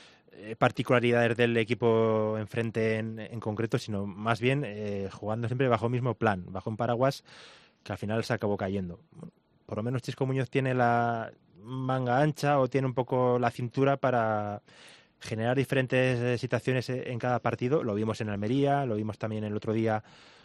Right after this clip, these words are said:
cuando Joaquín, eh, ejerce durante varios minutos de nueve de referencia. Un poco lo que le pide el partido y lo que le pide el rival. Yo creo que no hay que pedirle,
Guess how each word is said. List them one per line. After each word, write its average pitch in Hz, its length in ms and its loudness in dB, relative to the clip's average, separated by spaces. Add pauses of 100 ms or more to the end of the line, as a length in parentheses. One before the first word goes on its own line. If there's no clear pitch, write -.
(280)
cuando 104 600 -2
Joaquín, 104 260 -4
eh, 107 260 -4 (180)
ejerce 113 320 -6
durante 110 280 -2
varios 110 180 0
minutos 110 300 -2
de 104 160 -4
nueve 107 200 -4
de 107 80 -4
referencia. 165 680 -2 (140)
Un 117 80 -10
poco 143 180 2
lo 156 120 4
que 131 80 -2
le 117 120 2
pide 131 140 2
el 135 80 2
partido 127 280 2
y - 40 4
lo 127 80 2
que 113 80 2
le 104 160 2
pide 113 160 0
el 120 60 0
rival. 107 320 4 (920)
Yo 113 160 4
creo 131 140 4
que 147 180 2 (440)
no 123 200 0
hay 131 80 6
que 127 120 4
pedirle, 120 460 6